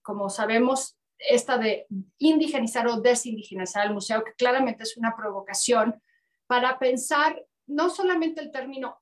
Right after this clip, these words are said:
indígena, que es muy controversial y que es claramente impositivo, etcétera, y tiene una articulación histórica como todos los términos, sino también el, el pensar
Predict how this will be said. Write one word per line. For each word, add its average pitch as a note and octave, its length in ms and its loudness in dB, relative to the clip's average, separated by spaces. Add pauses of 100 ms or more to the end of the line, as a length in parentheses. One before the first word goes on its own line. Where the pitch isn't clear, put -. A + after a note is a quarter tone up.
indígena, A3 920 -6 (200)
que G#3+ 80 -4
es G3+ 100 -2
muy B3+ 320 4
controversial A3+ 880 0
y A3 80 -6
que G3+ 280 -2
es - 280 -4 (240)
claramente A3+ 460 -2
impositivo, A#3 960 -4
etcétera, A#3 680 -2 (540)
y A#3 140 -4
tiene A#3+ 240 4
una A#3+ 140 2
articulación G#3 680 0
histórica A3+ 460 -4
como G3 240 -8
todos C4 200 2
los B3+ 200 0
términos, A3 680 -4 (200)
sino C#4 380 2
también D4 760 2
el, B3+ 400 -2
el B3+ 280 0
pensar D#4 580 0